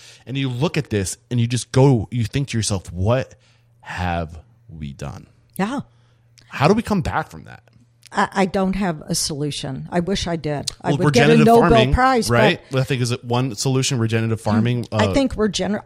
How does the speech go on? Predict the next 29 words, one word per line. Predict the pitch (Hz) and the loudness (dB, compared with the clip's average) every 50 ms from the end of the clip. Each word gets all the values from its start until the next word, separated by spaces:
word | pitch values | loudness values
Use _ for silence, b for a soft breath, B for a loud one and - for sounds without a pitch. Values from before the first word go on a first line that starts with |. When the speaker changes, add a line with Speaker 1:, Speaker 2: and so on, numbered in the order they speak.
| - 233 | -2 0
Speaker 2:
I | 240 233 | 0 0
think | - - 294 269 - - | 0 -4 -4 -4 -2 -2
there | 233 214 | 0 0
are | 190 | 2
a | 180 | 0
lot | 156 165 165 170 175 | 0 -2 -4 -4 -4
of | 160 | -6
Speaker 1:
Yeah. | - - | -8 -8
Speaker 2:
solutions. | - 170 147 147 143 139 - - 156 139 131 - - | -8 -8 -6 -6 -6 -6 -6 -8 -10 -10 -8 -6 -4
I | 185 175 | -4 -2
don't | 175 202 196 185 - | 0 0 -2 -2 -2
think | - 196 165 - | -4 -6 -8 -6
there's | - 180 165 165 - 175 | -4 -4 -4 -2 -2 -4
a | 160 | -6
quick | - - - - 165 _ _ _ | -6 -6 -6 -6 -6 _ _ _
pill | - - 165 151 147 143 151 | 0 0 0 0 -2 -6 -6
here. | 135 151 170 156 160 165 175 185 - B B B B B B - | -6 -6 -6 -4 -4 -4 -6 -8 -10 B B B B B B -2
I | 196 190 | -2 -2
do, | 165 - 190 180 | -2 -2 -8 -8
Speaker 1:
The | - - | -4 -2
Speaker 2:
I | 185 175 170 | -2 0 0
Speaker 1:
consumer | 170 160 - - - 262 269 233 151 117 | -2 -4 -6 -4 -4 -4 -2 -2 -2 -2
has | 110 131 123 123 117 - | -2 -4 -6 -6 -6 -6
to | 127 | -6
know | 117 110 107 104 104 | -4 -4 -2 -2 -2
about | 90 95 87 80 | -2 -4 -6 -6
this | - 87 - | -8 -10 -10
stuff | - - 80 78 76 - - | -10 -10 -10 -12 -12 -12 -12
because | - 101 - 113 107 104 | -12 -10 -6 -6 -6 -6